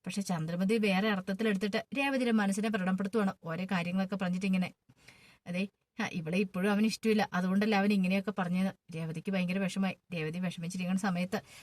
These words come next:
സച്ചി വന്ന് ആഹാരം എടുത്തു കൊടുക്കാൻ പറയാണ്. രേവതി പറഞ്ഞു, "ഇല്ലാന്ന് പറയണം, ഉണ്ടാക്കില്ല" എന്നൊക്കെ പറയണം. ദോശയൊക്കെ ചോദിച്ചു, "ഇല്ലാന്ന് പറയാം, മാവില്ല" എന്നൊക്കെ പറഞ്ഞു. ഉപ്പുമാവ് ഉണ്ടാക്കി തരാൻ പറഞ്ഞപ്പോ റവ ഇല്ല എന്നൊക്കെ പറയണം. അപ്പോഴേക്ക് സുധി, ശ്രുതിയും വന്നിട്ട് പറഞ്ഞു, "അതെ,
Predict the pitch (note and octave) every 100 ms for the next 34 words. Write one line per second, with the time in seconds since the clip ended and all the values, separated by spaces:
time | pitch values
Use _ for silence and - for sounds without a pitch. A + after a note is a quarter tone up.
0 | - D4 D4 C#4+ B3+ A3+ G#3 A3 A#3+ G#3+
1 | A#3 G#3 A3 A3 F#3+ G3 - _ - F3+
2 | F3 F3 F#3 G3+ F#3+ E3+ F3 G3+ F#3+ F#3+
3 | D#3+ D#3 E3 - F#3+ F#3 F#3 G3 F3 F3+
4 | F#3 - - - - E3 D#3 - G3 G#3
5 | G#3 F3+ F#3 G3 - C#4 B3 A#3 A3 G3+
6 | F#3+ F3+ F3 G3 F#3+ F#3+ G3+ G3 F#3 F#3
7 | - E3+ E3+ F3 F#3+ F#3+ G3 F#3+ G3 G3
8 | G3 - C4+ C4+ B3 F#3+ G3 F#3+ G3+ F3
9 | F#3 F#3+ - _ _ - - - _ -
10 | D#4 A#3+ G#3+ B3 A3 F#3+ G#3+ A3 G3+ G#3+
11 | G3+ F#3+ G3+ F#3+ - E3 F#3